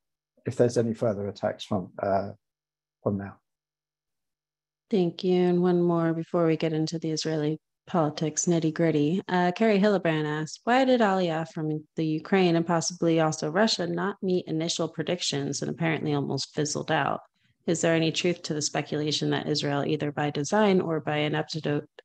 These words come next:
Speaker 2: ineptitude, choked off the stream of migrants, immigrants?"
Speaker 1: I don't think so. I think, first of all, what, uh, what the government did was not necessarily say, "This is how many people will make Aliyah, is this how, this is how many people could make Aliyah." So we need to have the infrastructure in place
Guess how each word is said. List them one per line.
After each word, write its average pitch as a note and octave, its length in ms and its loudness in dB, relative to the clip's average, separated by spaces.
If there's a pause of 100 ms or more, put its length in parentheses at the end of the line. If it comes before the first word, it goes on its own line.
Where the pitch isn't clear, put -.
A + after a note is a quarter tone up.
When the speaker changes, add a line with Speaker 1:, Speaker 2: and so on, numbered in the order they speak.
(100)
Speaker 2:
ineptitude, D#3 760 -4
choked F#3 300 0
off E3 280 0 (100)
the D3+ 100 -2
stream D#3+ 340 -2
of D3 180 -6
migrants, - 720 -6 (140)
immigrants?" D#3+ 560 -4 (960)
Speaker 1:
I F3+ 80 4
don't G3+ 220 6
think C#3 160 4
so. G#2+ 200 4
I C#3+ 120 4
think, E3+ 280 0
first - 260 4
of C3+ 160 -2
all, B2 360 2 (120)
what, A#2+ 220 2 (100)
uh, A2+ 280 2
what A#2+ 200 -4
the A#2+ 60 -10
government A#2 500 -2
did D3+ 320 2
was A#2+ 140 -10
not D#3 180 -6
necessarily B2 520 0
say, A#2 160 0
"This A#2+ 280 -2
is A#2+ 140 -4
how A#2 140 2
many A#2 200 -4
people A#2 520 -2 (460)
will C3+ 400 6
make A2 220 -4
Aliyah, A#2+ 420 2
is G#2+ 100 -8
this B2 160 -6
how, A#2 200 -2 (100)
this A2 160 -8
is G#2 100 -4
how A2 80 0
many A2 140 2
people A2 260 -4
could G3+ 260 2
make G#2+ 220 -4
Aliyah." G2+ 240 -8
So - 100 -12
we A2+ 120 4
need A2+ 240 -2
to A#2 60 2
have A2 200 2
the A#2 100 4
infrastructure A2+ 640 -2
in G2+ 80 -4
place D3+ 300 4